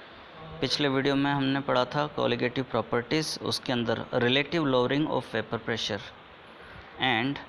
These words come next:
elevation of boiling point, यह हम पढ़ चुके थे।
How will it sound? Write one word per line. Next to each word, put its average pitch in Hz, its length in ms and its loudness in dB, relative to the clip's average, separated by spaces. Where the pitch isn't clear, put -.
elevation 180 640 4
of 147 260 0
boiling 127 420 4
point, 104 400 -4
यह 139 160 2
हम 143 100 0
पढ़ 123 180 0
चुके 110 300 -6
थे। - 200 -10